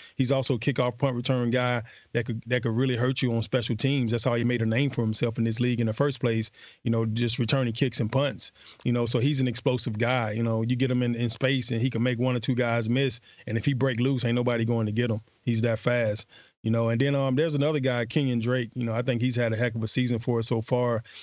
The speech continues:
And can't figure out for the life of me why they don't give him the ball a little bit more. You know, he's had some games where he had four or five, like, five or six carries for, like, almost a hundred yards or more. He had a couple of big breaks, and he's had runs over twenty yards throughout the season.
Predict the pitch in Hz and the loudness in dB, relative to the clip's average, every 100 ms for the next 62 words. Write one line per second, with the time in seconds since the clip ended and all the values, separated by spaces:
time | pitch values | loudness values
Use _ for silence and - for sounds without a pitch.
0 | - 120 185 175 180 160 139 123 120 117 | -6 0 0 2 0 0 0 -2 -2 0
1 | 139 127 120 117 117 123 117 120 117 117 | 0 0 -2 0 0 0 0 -2 0 -2
2 | 110 117 113 113 113 113 110 120 117 104 | 0 0 2 0 0 0 2 2 0 -2
3 | - - _ - 117 135 135 143 127 117 | -6 -20 _ -2 2 2 2 2 2 0
4 | 113 123 127 120 120 123 117 117 123 117 | 2 2 2 2 2 2 0 0 -2 0
5 | 120 120 117 113 110 - 127 123 110 - | 0 2 0 0 -2 0 0 0 0 0
6 | 123 - 123 120 117 113 120 113 110 120 | -2 -2 0 0 0 0 -2 -2 -2 0
7 | 117 113 110 120 113 113 117 117 107 110 | 0 -2 -2 0 0 0 2 0 0 0
8 | 120 117 107 - - - - 120 120 113 | 2 2 0 -4 -18 -14 -2 0 2 2
9 | 135 123 110 120 104 123 120 117 120 117 | 0 0 0 0 0 0 0 0 0 2
10 | 127 127 127 113 127 123 120 110 - 123 | 2 0 0 0 0 0 -2 -2 -2 0
11 | 113 117 120 113 120 110 110 - 139 120 | 2 0 0 0 -2 -2 -2 0 0 0
12 | 113 | -2